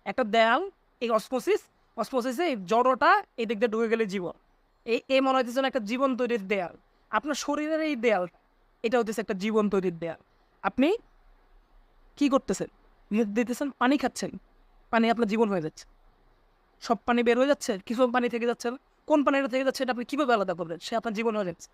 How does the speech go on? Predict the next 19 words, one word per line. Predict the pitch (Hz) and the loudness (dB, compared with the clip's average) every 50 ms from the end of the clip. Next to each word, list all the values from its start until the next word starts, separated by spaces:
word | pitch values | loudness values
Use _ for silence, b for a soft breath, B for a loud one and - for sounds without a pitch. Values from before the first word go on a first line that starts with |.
| _ _ _ _ _ _ _ | _ _ _ _ _ _ _
আপনি | - 202 220 233 | -4 -2 0 2
যখন | 233 240 226 | 2 2 2
মারা | 208 208 214 247 269 262 | 2 4 4 4 6 4
যাচ্ছেন | 240 202 - - 214 220 240 214 | 2 0 -2 -6 -6 -6 -4 -6
তখন | 220 196 226 220 | -4 -4 -2 -4
আপনার, | 208 196 - 226 254 285 - _ _ | -4 -4 -4 -4 -4 -4 -4 _ _
আপনাকে | - 196 202 214 214 202 | -12 -6 -4 -4 -4 0
কবর | - 240 240 233 | 0 2 2 2
দেওয়া | 202 196 214 208 202 | 0 2 0 0 0
হইতেছে, | 185 208 - - 320 370 B B B B B | -2 -6 -6 -6 -8 -8 B B B B B
এবং | 208 202 208 | -2 0 0
আপনার | 190 - 214 208 202 | 0 0 -2 -4 0
কবর | - 262 302 302 226 | 0 2 2 2 2
দেওয়া | 226 294 269 269 | 4 4 4 4
হইলে | 294 302 | 4 2
আপনার | 262 - 247 254 247 | 2 2 2 0 -2
একটা | 240 - - | -2 0 0
পিঁপড়া | 349 339 - 311 269 | 0 2 2 2 0
খাইতেছে, | - 208 175 180 - - | 0 -2 -6 -8 -14 -18